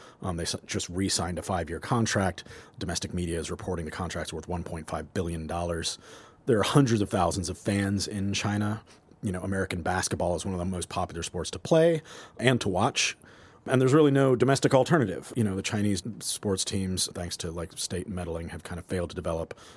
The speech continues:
I guess there's Canadian basketball, but it's, it's really kind of the only basketball game in town, as it were, ha, ha, ha. So the fact that Silver is pushing back is quite interesting, because you would expect him to join all these other executives following this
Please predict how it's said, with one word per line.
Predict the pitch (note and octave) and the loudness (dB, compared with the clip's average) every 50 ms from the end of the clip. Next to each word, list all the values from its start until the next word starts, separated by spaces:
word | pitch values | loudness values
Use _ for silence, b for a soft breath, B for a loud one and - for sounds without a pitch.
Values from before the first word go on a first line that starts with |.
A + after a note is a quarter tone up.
| B B | B B
I | - | -10
guess | F2 - - | -8 -6 -6
there's | E2+ E2+ - | -6 -8 -8
Canadian | - - F2+ E2+ E2 E2+ E2+ | -6 -4 -4 -4 -4 -6 -4
basketball, | D#2 F2 E2 E2 - - F2 - D#2+ E2 | -4 -4 -4 -4 -4 -4 -4 -4 -4 -4
but | E2+ - F2 | -4 -2 -2
it's, | F#2 - - - - | -2 -2 -4 -2 -2
it's | A2 - | 0 4
really | A#2+ A#2+ B2 A#2 G#2 G2+ | 6 6 8 8 6 2
kind | - - G#2 F#2 | 0 0 -2 0
of | E2+ | 0
the | F#2 | 0
only | F2+ F#2 F2+ E2+ F2 | 0 0 0 -2 -2
basketball | E2 E2+ E2+ E2+ - - F2 E2 | -4 -4 -4 -6 -6 -6 -6 -6
game | D2+ E2 E2 D#2+ | -4 -6 -6 -8
in | D#2+ | -8
town, | D#2+ - - E2+ E2+ D#2+ D#2 | -10 -8 -8 -8 -8 -8 -8
as | E2+ E2 D#2+ | -10 -10 -10
it | E2 D#2+ | -10 -8
were, | F2 E2 - | -8 -8 -8
ha, | - - D#2 | -8 -8 -8
ha, | D#2 - - | -8 -8 -8
ha. | - - D#2+ - - - B B B B B | -8 -8 -8 -8 -10 -12 B B B B B
So | B - C3+ | B 4 6
the | B2+ | 8
fact | D3 F3+ F3+ - | 8 6 8 8
that | D3 - | 6 8
Silver | - C#3+ A2 A2+ | 8 8 8 6
is | G2+ - | 4 6
pushing | - A#2+ - - G2+ | 4 4 4 4 2
back | F#2 G2+ F#2+ - - | 2 2 0 0 0
is | F2+ - B B B B | -4 -6 B B B B
quite | B - D3+ G#2+ A2+ | B 4 6 6 6
interesting, | C3 - - F#2+ - - E2+ F2 | 4 4 2 -2 0 -2 -2 -4
because | F#2 F#2 - G#2+ F#2 | -4 -2 -2 0 0
you | A2 | 2
would | G#2 G#2+ | 2 2
expect | - - - D3+ C3 - - | 0 2 2 2 2 4 2
him | A2 F#2+ | 0 0
to | - G2 | 0 2
join | F#2 - F#3+ D3+ G2 F2+ F2+ - B B B B B B | 4 6 6 6 4 2 -2 -4 B B B B B B
all | B A#2 C3+ C3+ | B 6 6 6
these | B2+ A2 G2+ | 6 6 8
other | B2 B2+ B2+ G#2 G2 | 8 8 8 6 4
executives | F2+ E2 G2 F#2 - - F#2 F#2 F#2 - - - - - | 4 4 4 4 4 4 2 2 2 0 -2 -6 -8 -8
following | - - A2 A2+ G#2+ A2 | 2 4 6 6 6 6
this | G#2+ F#2 - - | 4 4 2 0